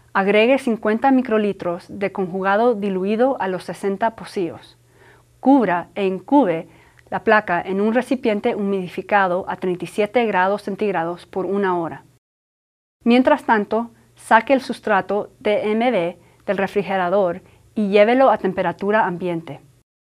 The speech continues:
Existen muchas fuentes comerciales de sustrato T M B disponibles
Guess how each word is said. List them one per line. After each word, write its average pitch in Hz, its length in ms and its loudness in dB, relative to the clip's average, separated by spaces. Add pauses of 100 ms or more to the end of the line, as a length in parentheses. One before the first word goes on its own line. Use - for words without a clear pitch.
(280)
Existen 220 520 0
muchas 262 340 0
fuentes 254 360 2
comerciales 196 720 -2 (120)
de 190 100 -8
sustrato 202 520 -2
T 196 220 0
M 185 180 -2
B 180 380 -2
disponibles 196 760 -2